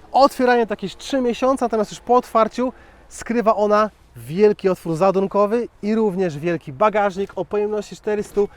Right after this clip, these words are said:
dziewięćdziesięciu siedmiu litrów. Podczas gdy wszyscy podają, że mają bagażniki siedmiuset,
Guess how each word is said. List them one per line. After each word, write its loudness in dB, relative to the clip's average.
dziewięćdziesięciu -2
siedmiu 0
litrów. -6
Podczas 4
gdy -2
wszyscy -4
podają, 2
że -2
mają 0
bagażniki 0
siedmiuset, 4